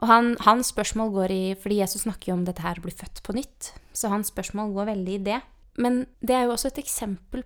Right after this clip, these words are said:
på at Nikodemus da, som faktisk har settet seg ned med skriftene og lest og sett at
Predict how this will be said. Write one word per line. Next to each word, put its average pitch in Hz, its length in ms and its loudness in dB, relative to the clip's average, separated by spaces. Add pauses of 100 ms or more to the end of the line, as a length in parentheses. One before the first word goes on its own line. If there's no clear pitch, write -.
på 226 320 -2 (520)
at - 120 -6
Nikodemus 247 840 -2
da, 285 180 -2 (240)
som 240 460 -2 (400)
faktisk - 680 -10
har 254 80 2
settet - 560 -8
seg 214 200 -2
ned 208 320 0
med 190 400 0
skriftene - 840 -6
og 196 160 -2
lest 202 640 -6
og 190 40 -10
sett - 360 -10
at - 340 -14